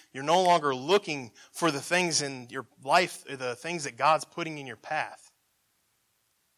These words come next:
You're just so busy going from one thing to the next in your life that you're not taking the time and slowing down and saying, "Hey, God,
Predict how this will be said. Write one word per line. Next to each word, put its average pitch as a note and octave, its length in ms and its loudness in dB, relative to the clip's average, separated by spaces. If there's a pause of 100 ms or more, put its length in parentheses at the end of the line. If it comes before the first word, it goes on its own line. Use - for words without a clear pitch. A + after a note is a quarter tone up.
(200)
You're C3 120 -14
just D#3 240 6
so F3+ 180 6
busy D#3+ 340 0
going C#3+ 300 -2
from C3 240 -12
one D#3 240 0
thing D3 280 -4
to C3+ 120 -8
the A#2+ 80 -12
next C#3+ 360 0
in C3+ 80 -12
your B2 120 -10
life C#3 340 4 (460)
that C3 60 -6
you're C#3 100 0
not D3+ 200 4
taking D#3 240 -2
the B2+ 60 -10
time D3+ 300 0
and B2+ 100 -2
slowing C#3+ 360 0
down D3 180 4
and C#3+ 80 2
saying, C#3 220 2
"Hey, D3+ 140 -2
God, C3 300 6